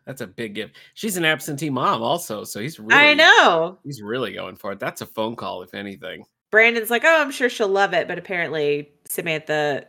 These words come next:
Speaker 2: always pretends, you know, it's like, "Oh, I love it," but she never really likes the
Speaker 1: Doesn't really
Speaker 2: gifts.
Speaker 1: like it, yeah.
Speaker 2: Yeah.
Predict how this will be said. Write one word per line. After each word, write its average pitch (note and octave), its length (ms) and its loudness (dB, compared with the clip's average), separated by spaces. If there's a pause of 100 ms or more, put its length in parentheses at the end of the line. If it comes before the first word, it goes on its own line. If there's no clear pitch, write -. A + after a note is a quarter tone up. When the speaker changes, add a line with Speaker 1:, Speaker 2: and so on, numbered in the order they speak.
Speaker 2:
always D#3 320 2
pretends, C4+ 800 -2
you A3 100 4
know, E3+ 220 6
it's F#3 140 -2
like, A3+ 140 0
"Oh, G4+ 300 4
I F#4 60 4
love E4 300 2
it," G3+ 140 2
but - 140 -2
she F#3+ 140 -8
never D#3+ 240 -4
really D3 280 -2
likes - 360 -10
the - 80 -8
Speaker 1:
Doesn't E2 140 -8
really - 120 -6
Speaker 2:
gifts. D2+ 220 -10
Speaker 1:
like - 140 -20
it, - 140 -20
yeah. G2 340 -12 (160)
Speaker 2:
Yeah. F2 260 -6